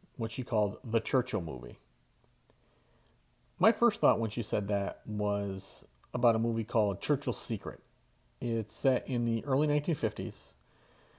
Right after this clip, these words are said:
Winston Churchill is prime minister and had had a stroke, and he was trying to keep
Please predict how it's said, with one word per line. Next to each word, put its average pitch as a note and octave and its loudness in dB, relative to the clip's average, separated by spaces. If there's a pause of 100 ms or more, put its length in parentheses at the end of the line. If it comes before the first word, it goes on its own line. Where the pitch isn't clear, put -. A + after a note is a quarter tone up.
(140)
Winston B2+ -2
Churchill B2 2
is A2 -2 (300)
prime A#2 0
minister A2+ -2 (460)
and A#2+ -2
had A2 -2 (580)
had B2+ -2
a A2+ 0
stroke, - 2 (600)
and A2+ -4
he A#2 -4
was A2 -2
trying B2 -2
to - -6
keep - -2